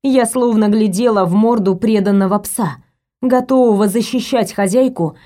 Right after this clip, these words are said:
до последней капли крови, до последнего вздоха,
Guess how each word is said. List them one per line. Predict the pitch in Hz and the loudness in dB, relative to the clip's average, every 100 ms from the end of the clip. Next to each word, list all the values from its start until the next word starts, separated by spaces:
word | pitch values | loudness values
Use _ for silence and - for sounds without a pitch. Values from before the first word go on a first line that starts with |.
| _ _ | _ _
до | 277 254 | 0 0
последней | 254 220 233 208 196 220 | 0 -2 -2 -2 0 -2
капли | 226 208 220 | -2 -2 -2
крови, | 220 247 247 156 139 _ _ _ - | -2 0 -2 -2 -10 _ _ _ -4
до | 254 247 | 0 0
последнего | 233 226 220 202 208 220 | -2 -2 -2 0 0 0
вздоха, | 202 196 247 - 135 | -2 0 0 -2 -10